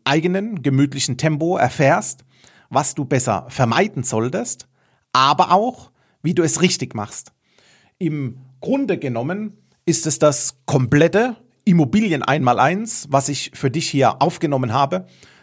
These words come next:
damit du alle Stolperfallen vermeiden kannst und genau die Wunschobjekte bekommst, die du haben möchtest, damit deine langfristige Anlagestrategie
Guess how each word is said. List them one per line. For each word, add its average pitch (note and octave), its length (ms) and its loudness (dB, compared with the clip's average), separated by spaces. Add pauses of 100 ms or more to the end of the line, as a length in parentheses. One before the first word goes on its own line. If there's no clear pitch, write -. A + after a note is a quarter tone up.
damit D3+ 280 0
du C#3 120 -2
alle F#3+ 440 2
Stolperfallen G#3 1000 2
vermeiden D3 560 0
kannst C#4 500 -10 (420)
und E3 200 -2
genau D#3 340 2
die G3+ 300 -4
Wunschobjekte G3 800 -2
bekommst, D#3+ 680 -4 (340)
die G#3 100 -2
du C3 140 2
haben C#3+ 280 2
möchtest, G3+ 560 -4 (480)
damit C3+ 300 -2
deine B2 440 -4 (220)
langfristige C#3+ 1040 -2 (180)
Anlagestrategie E3 1160 0